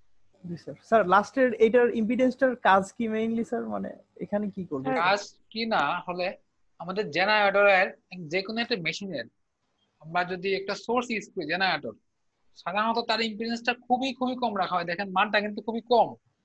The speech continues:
Speaker 2: পয়েন্ট ফোর। আমরা কিন্তু এটাকে ignore করি, তাই না?
Speaker 1: জি
Speaker 2: কিন্তু
Speaker 1: sir।
Speaker 2: যদি specifically বলা থাকে যে মানটা দে-, পয়েন্ট জিরো জিরো ফোরও থাকতো, বলা থাকতো, তাহলে কিন্তু আমরা ইগনোর করতে পারি না।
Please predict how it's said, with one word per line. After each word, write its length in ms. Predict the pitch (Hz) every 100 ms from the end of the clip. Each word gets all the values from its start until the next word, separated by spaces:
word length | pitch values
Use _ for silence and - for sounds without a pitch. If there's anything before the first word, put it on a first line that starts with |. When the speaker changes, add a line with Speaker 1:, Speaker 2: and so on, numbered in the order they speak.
| _ _ _
Speaker 2:
পয়েন্ট 260 | 220 240 233 -
ফোর। 240 | 214 190 - - _ _ _ _ _ _ _ _ _ _ _ _ _ _ _ _ 185 190
আমরা 220 | 196 226
কিন্তু 180 | 240 247
এটাকে 200 | 262 269
ignore 380 | 262 240 285
করি, 180 | 208 156
তাই 160 | - 185
না? 140 | 220
Speaker 1:
জি 760 | 294 - _ _ _ _ 185 170
Speaker 2:
কিন্তু 160 | 185
Speaker 1:
sir। 160 | 202 254
Speaker 2:
যদি 140 | 254
specifically 640 | 240 - 262 247 254 254 269
বলা 240 | 190 240
থাকে 360 | 240 226 113 - _ _ _ _ _ _ _ _ -
যে 320 | 170 190 180
মানটা 340 | 175 202 196 160
দে-, 180 | - _ _ _ _ _ -
পয়েন্ট 260 | 214 240
জিরো 200 | 185 233
জিরো 180 | 240 269
ফোরও 240 | 240 208 220
থাকতো, 440 | 196 - 151 120 -
বলা 320 | 135 143 202
থাকতো, 280 | 233 262 190
তাহলে 200 | 185 202
কিন্তু 180 | 214 208
আমরা 100 | 196
ইগনোর 160 | 185 185
করতে 200 | 190 196
পারি 220 | 196
না। 80 | 151